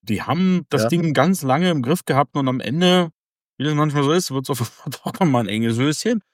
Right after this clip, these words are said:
Speaker 1: Ja, ich, ich fa-, fand, ich bin nicht der Meinung, dass B Y U da so einfach durchrutscht.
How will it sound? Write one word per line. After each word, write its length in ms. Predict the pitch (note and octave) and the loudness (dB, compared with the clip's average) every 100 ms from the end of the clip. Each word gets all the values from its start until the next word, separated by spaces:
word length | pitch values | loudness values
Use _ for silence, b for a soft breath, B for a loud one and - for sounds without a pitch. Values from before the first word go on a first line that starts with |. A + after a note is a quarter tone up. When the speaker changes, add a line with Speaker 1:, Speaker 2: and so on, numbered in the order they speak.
| _ _ _ _ _ _ _ | _ _ _ _ _ _ _
Speaker 1:
Ja, 220 | A#2+ F3+ | 4 4
ich, 160 | A#2 - | 2 -4
ich 200 | - C3+ | -6 -4
fa-, 180 | - D#3+ | -2 -2
fand, 400 | B2+ D#3+ E3+ - - | 0 0 0 -6 -6
ich 180 | D#3 - | -8 0
bin 420 | F#3+ F3+ F3 F3+ | 0 2 2 4
nicht 560 | A#3+ C#4 - - - _ _ _ | 4 2 -8 -16 -20 _ _ _
der 120 | G3+ | -6
Meinung, 320 | G#3+ A#3+ C#4+ A#3 | -2 0 0 -4
dass 160 | A3+ | -6
B 140 | - A3 | -4 -2
Y 260 | G#3+ G3+ | 0 0
U 140 | A3 B3 | -2 0
da 180 | G#3 | 0
so 120 | G3 G3 | 2 2
einfach 300 | G3 G#3+ G#3 | 0 0 0
durchrutscht. 580 | G3 G#3+ A#3+ C4 - | 0 2 0 -2 -8